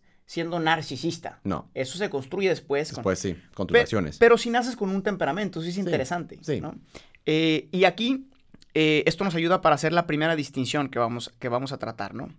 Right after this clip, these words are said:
Speaker 1: Bueno, en realidad son tres cosas. Temperamento, carácter y personalidad.
Speaker 2: Sí.
Speaker 1: Estas tres cosas componen como el recorrido que queremos hacer.
Speaker 2: Ujú.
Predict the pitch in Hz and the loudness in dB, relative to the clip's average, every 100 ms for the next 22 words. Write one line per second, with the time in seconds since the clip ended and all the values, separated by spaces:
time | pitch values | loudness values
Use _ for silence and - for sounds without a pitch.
0 | - 185 185 190 226 240 226 220 - - | 2 4 4 4 2 0 0 0 0 -6
1 | - - - - _ - 160 151 151 151 | -10 -12 -18 -20 _ 0 0 2 -2 -2
2 | 214 214 254 - - - - - - 147 | -6 -8 -10 -14 -20 -20 -20 -4 2 4
3 | 226 233 269 285 285 - 196 165 165 143 | 4 0 -6 -8 -12 -8 -6 0 0 0
4 | 147 139 123 104 - - - - - - | -4 -4 -4 -4 -8 -8 -6 -8 -12 -20
5 | - - - 160 - 196 208 196 185 180 | -20 -18 -6 -4 -2 0 0 0 -2 -2
6 | 190 - 151 139 156 165 180 175 - _ | -4 -2 -4 -2 -2 -2 -6 -8 -18 _
7 | _ - 139 135 135 131 131 151 135 123 | _ -6 -2 -2 -2 -4 -4 -4 -4 -8
8 | 120 120 - - - - 92 90 | -8 -10 -14 -20 -20 -10 -6 -6